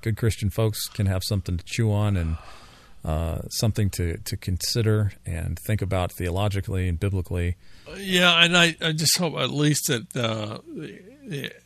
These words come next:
Speaker 2: people listening, whether they're Christians or not, they will not be afraid of the technical s-, aspect of some of this
Speaker 1: Yes.
Speaker 2: too much. You know,
Speaker 1: Right.
Speaker 2: we're trying to make it understandable, and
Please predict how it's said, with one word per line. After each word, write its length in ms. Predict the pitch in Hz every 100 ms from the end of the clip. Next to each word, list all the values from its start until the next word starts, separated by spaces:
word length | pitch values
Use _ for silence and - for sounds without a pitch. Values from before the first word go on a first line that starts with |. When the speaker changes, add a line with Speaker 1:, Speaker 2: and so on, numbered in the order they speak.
| -
Speaker 2:
people 380 | - 147 135 123
listening, 440 | 127 135 - 113 117
whether 180 | 123 120
they're 220 | 120 110
Christians 520 | - 143 - 123 113
or 60 | 107
not, 340 | 117 113 113
they 120 | 131
will 160 | 123 123
not 320 | 127 123 151
be 180 | 135 113
afraid 560 | 110 - - 120 123
of 140 | 117 113
the 100 | 110
technical 800 | - 139 - 127 117 117 113 110
s-, 180 | 113 - -
aspect 580 | 139 127 - - 117 -
of 100 | 101
some 300 | - 120 107
of 140 | 107
this 120 | 107 -
Speaker 1:
Yes. 260 | 151 147 95
Speaker 2:
too 200 | 113 110
much. 220 | 110 -
You 80 | 127
know, 240 | 120 120 - 110
Speaker 1:
Right. 240 | 82 78
Speaker 2:
we're 100 | 151
trying 280 | 147 175 147
to 100 | 143
make 320 | 131 135 131
it 160 | 156 139
understandable, 1000 | 127 123 123 - 127 127 123 120 123 120 -
and 400 | 135 117 113